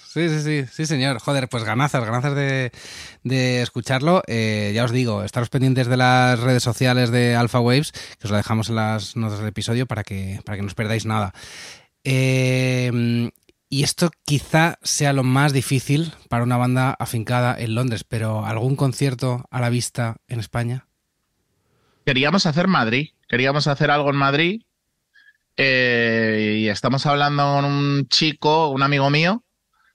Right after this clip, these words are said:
Speaker 2: que conoce a un chico de una banda que le ha gustado nuestro rollo, y estamos a ver, a ver si montamos algo.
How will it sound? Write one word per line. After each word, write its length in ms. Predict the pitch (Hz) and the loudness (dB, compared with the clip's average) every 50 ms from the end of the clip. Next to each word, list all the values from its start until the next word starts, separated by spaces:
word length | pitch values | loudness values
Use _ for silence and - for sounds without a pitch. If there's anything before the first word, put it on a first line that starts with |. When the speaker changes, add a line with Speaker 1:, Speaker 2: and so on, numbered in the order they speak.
| _ _ _ _ _ _ | _ _ _ _ _ _
Speaker 2:
que 160 | - 139 127 | -2 -2 0
conoce 380 | - 131 123 127 139 131 143 151 | 2 2 2 2 2 2 2 2
a 60 | 139 | 2
un 180 | 139 139 131 123 | 2 0 -2 -2
chico 460 | - - - 165 151 - - 151 143 | -2 0 0 0 0 2 2 2 2
de 60 | 143 | 4
una 180 | 143 143 139 139 | 4 2 2 4
banda 340 | 139 143 147 151 156 156 143 | 4 2 2 2 0 0 2
que 80 | 143 | 2
le 80 | 135 131 | 2 2
ha 60 | 127 | 2
gustado 920 | 127 139 135 - - 147 135 135 135 131 127 131 131 127 127 127 123 127 | 2 0 -2 0 0 0 2 2 2 2 2 2 2 2 0 0 0 2
nuestro 320 | 127 131 123 - - 127 | 2 2 2 2 2 2
rollo, 460 | 123 131 135 139 139 151 165 208 240 - _ _ _ _ _ _ _ _ _ _ _ _ _ _ _ | 2 4 4 4 4 2 2 0 -2 -6 _ _ _ _ _ _ _ _ _ _ _ _ _ _ _
y 180 | - 135 131 | 2 2 2
estamos 440 | 120 110 - - 123 107 117 123 - | 2 0 0 0 0 2 2 2 2
a 100 | 156 143 | 2 4
ver, 760 | 139 135 127 123 117 113 110 107 104 101 98 95 92 90 80 - - - - _ _ _ _ _ | 4 4 4 2 2 2 2 0 0 0 -2 -2 -2 -4 -6 -8 -12 -18 -20 _ _ _ _ _
a 80 | - | -2
ver 120 | 117 117 113 | -2 0 0
si 100 | - 117 | 2 2
montamos 400 | 110 104 101 104 95 98 92 - | 2 2 2 0 0 0 0 0
algo. 340 | 110 123 156 202 196 - | 0 0 0 -2 -4 -8